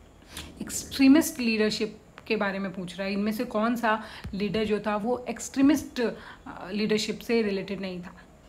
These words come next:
तो लोकमान्य तिलक, अरविंदो घोष और लाला लाजपत राय ये तीनों ही extremist में माने जाते थे,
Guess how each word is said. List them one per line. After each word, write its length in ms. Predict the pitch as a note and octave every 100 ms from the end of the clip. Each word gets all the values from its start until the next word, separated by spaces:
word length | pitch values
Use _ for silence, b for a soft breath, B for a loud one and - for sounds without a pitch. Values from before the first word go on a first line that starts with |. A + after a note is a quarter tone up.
| -
तो 220 | A3 A#3 G#3
लोकमान्य 500 | A3 A3 A3+ A3+ A#3
तिलक, 300 | A3+ A3+ -
अरविंदो 380 | A3+ G#3+ G#3+ A3+
घोष 280 | G#3 A3
और 100 | A#3
लाला 260 | G#3+ G3 G3+
लाजपत 400 | G#3 G3+ - -
राय 160 | F#3 G3+
ये 100 | A3+
तीनों 380 | A3 A3 A#3
ही 200 | A#3+ C#4 C4+ B B -
extremist 480 | G#3+ - A3 G#3+ -
में 100 | F#3+
माने 220 | F3+ F3+
जाते 340 | F3 F3 -
थे, 60 | G3+